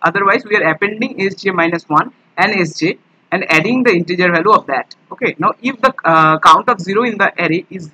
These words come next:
greater than zero, then we'll, uh, the, our answer will be zero. Otherwise, uh,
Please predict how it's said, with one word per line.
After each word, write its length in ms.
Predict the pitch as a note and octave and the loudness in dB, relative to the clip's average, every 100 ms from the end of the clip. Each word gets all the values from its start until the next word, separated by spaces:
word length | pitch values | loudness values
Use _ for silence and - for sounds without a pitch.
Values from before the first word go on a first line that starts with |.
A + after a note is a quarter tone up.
| - | -4
greater 220 | G3+ G#3 | -2 -2
than 220 | G#3 A#3+ | -2 -4
zero, 260 | D#3 C3 - _ _ _ | -4 -8 -10 _ _ _
then 240 | F#3+ B3+ C#4 - | -2 -2 -2 -2
we'll, 240 | G3 A3+ - | -2 0 2
uh, 500 | D#3 D3+ D3+ - E3 | 4 6 4 2 4
the, 80 | |
our 140 | F3 F#3+ | 6 6
answer 280 | E3 E3 G#3+ | 4 2 0
will 100 | G#3 | 0
be 120 | D4 | -2
zero. 260 | F#3+ - - _ _ _ | 0 -4 -6 _ _ _
Otherwise, 520 | F3+ B3 A3+ D#3+ A#3+ - _ _ _ | 0 4 4 4 -2 -10 _ _ _
uh, 460 | D#3+ D#3+ D#3+ D#3+ D3+ | 4 8 8 6 4